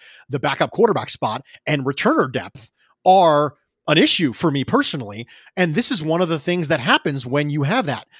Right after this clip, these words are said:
You have to hang on to players like Isaiah McKenzie, who I would prefer not to hang on to, but I would very much like them to take seven.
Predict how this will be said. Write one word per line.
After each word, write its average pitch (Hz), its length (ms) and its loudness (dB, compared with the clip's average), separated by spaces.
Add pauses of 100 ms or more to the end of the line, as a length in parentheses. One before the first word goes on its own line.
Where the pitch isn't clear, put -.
(140)
You 254 120 0
have 160 180 2
to 151 80 -4
hang 160 220 -2
on 185 140 0
to 160 60 -4
players 143 300 -6
like 139 160 -6
Isaiah 135 240 -2
McKenzie, 135 520 -6 (200)
who 180 140 0
I 147 100 0
would 175 140 -4
prefer 226 320 -2
not 165 200 0
to 156 60 -2
hang 147 160 -2
on 214 200 -2
to, 110 180 -8
but 135 160 -8 (520)
I 190 220 2
would 220 220 -2
very 190 280 2
much 247 240 -4
like 220 200 0
them 220 100 0
to 190 80 -6
take 185 160 0
seven. 139 400 0